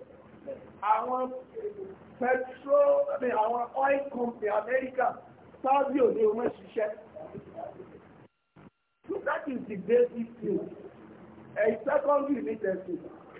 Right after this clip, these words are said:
Lọ́sẹ̀fẹ̀sì ni kò yẹ kí, tẹ̀sí ni wọ́n ṣe ní gbogbo àwọn orílẹ̀. Saudi gangan ò lo democracy at all. Iran ti ẹ̀ ṣe ń lo, wọ́n ń lo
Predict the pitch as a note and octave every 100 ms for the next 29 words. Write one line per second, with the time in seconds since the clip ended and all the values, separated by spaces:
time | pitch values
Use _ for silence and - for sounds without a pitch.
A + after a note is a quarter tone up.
0 | - - - _ _ - A#3+ C#4 C#4+ D4
1 | B3 A#3 G#3 G3 G#3+ A3 A3 - - -
2 | - - G3 A3+ A3+ A#3 B3+ - G#3 B3+
3 | - - A3+ G#3+ A3 A3 G#3 G3+ G3 F#3+
4 | G3 G#3 - - - - D#4 D4 D4 C#4+
5 | B3 A#3+ A#3+ G3+ A#3 G#3 F#3 B3 B3+ C4+
6 | - B3 - - C4+ C4+ B3+ - - -
7 | - - - G3+ A#3+ C#4+ B3 A3+ G#3 G#3+
8 | A#3 A#3+ A3+ A3+ A3 - - - - -
9 | B3 B3 A3+ A3+ A3+ A3+